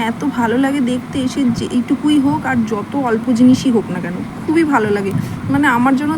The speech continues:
দেখেই মনটা ভরে গেল। এই টবটার উপরে মানে বড়মশাই এত, এত পরিমাণে খাটনি খেটেছে। এই টবটা কেন, আরও অনেকগুলি টব ছিল, গাছ ছিল, but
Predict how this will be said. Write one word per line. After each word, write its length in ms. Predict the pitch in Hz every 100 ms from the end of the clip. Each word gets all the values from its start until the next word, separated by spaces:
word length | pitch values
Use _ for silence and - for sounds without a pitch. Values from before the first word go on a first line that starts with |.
| 247
দেখেই 320 | 240 - 311 302
মনটা 240 | 262 254 262
ভরে 180 | 240 202 196
গেল। 120 | 180 202 - - - - 214 247
এই 120 | 285 302 277 226 -
টবটার 380 | 247 226 - 277 277
উপরে 240 | 285 294 277 262 285 294
মানে 180 | 240 240 247 233
বড়মশাই 440 | 220 214 226 277 269 -
এত, 220 | - - - 294 269
এত 160 | - - 294 294 254 226 - -
পরিমাণে 360 | 254 269 277 294 -
খাটনি 360 | - - 262 277 -
খেটেছে। 460 | 233 262 254 294 233 - - - - 247
এই 80 | 269
টবটা 240 | 285 285 294
কেন, 120 | 262 247 233
আরও 120 | 226 254 233
অনেকগুলি 440 | 233 226 240 254 285 - - - -
টব 180 | 240 220 - - -
ছিল, 220 | 254 220 220 311 226
গাছ 140 | 220 -
ছিল, 180 | - 233 214 320
but 120 | 226